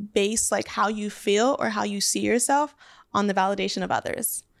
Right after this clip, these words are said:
Doesn't matter who they are, like, a job, a friend, a, a relationship, anything like that, because that is just validating poor self-esteem.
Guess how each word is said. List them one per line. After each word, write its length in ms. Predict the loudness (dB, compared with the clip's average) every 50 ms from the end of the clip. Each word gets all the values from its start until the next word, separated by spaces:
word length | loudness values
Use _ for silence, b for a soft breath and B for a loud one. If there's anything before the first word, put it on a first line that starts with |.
| _ _
Doesn't 200 | -2 0 2 2
matter 220 | 2 2 2 0
who 140 | 0 0 -2
they 140 | 0 0 0
are, 160 | 0 -2 -2
like, 160 | -4 -6 -8
a 60 | -6 -2
job, 480 | 2 4 4 4 4 4 4 2 2
a 140 | 0 -2 -4 -4 -2
friend, 560 | 0 0 2 2 0 0 0 0 0 0 0
a, 200 | 0 -2 -2 -4 B B B B B B B -2
a 220 | -2 0 0 0
relationship, 640 | 0 2 2 2 2 2 0 0 0 -2 -2 -4 -4 -4
anything 600 | -2 -2 0 -2 -2 -2 -2 0 0 0 0 -2 B B B B B
like 160 | -2 0 4
that, 280 | 4 4 4 2 0
because 360 | -4 -6 -2 -2 -2 -2 -2 -2
that 280 | -2 0 0 0 -2 -6
is 120 | -6 -4
just 200 | -2 -2 -2 0
validating 440 | 0 0 0 0 -2 -2 -4 -4 -6
poor 180 | -4 -4 -4 -2
self-esteem. 640 | -2 -2 -4 -4 -4 -4 -4 -4 -2 -4 -4 -4 -6